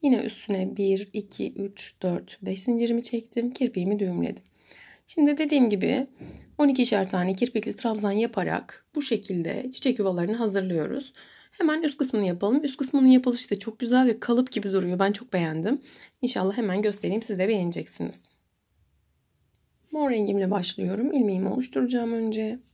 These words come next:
Geldim. Şimdi şurada üç tane sık iğne, şey, üç tane örümcek yapmıştık. Bu örümcekleri bizden tarafta kalan tellerden çekiyoruz. Bir,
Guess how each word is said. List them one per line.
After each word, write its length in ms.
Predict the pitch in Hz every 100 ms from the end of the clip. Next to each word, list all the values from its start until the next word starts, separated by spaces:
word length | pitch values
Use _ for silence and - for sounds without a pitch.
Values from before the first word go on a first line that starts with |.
| _ _ _ _ _ _ _ _ - - - - _ _ _ _ - - _ _
Geldim. 380 | 311 233 190 247
Şimdi 180 | 269 285
şurada 180 | 349 -
üç 140 | 339
tane 320 | - 220 208 262
sık 300 | - - 233
iğne, 220 | 214 -
şey, 180 | 208 -
üç 160 | 294
tane 220 | - 214 247
örümcek 380 | 208 214 208
yapmıştık. 600 | 185 175 170 - 262 -
Bu 100 | 381
örümcekleri 720 | 330 233 208 196 190 180 233 - - - - _ -
bizden 480 | 254 254 233 254 277
tarafta 420 | 262 220 - 214
kalan 400 | 226 196 190 208
tellerden 840 | 214 220 196 190 185 175 190 254 _
çekiyoruz. 600 | - 202 190 185 185 - 226
Bir, 420 | 202 226 254